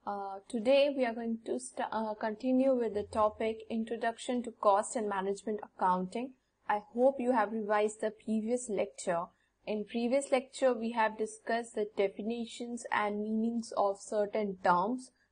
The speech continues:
like cost, what is cost, costing,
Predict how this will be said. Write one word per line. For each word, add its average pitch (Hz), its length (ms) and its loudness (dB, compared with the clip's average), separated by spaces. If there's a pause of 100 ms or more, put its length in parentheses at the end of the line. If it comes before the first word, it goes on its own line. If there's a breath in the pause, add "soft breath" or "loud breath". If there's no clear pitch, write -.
(100)
like 202 280 2 (100)
cost, 208 500 6
what 208 200 -2
is 240 180 -4
cost, 196 460 6
costing, 196 640 0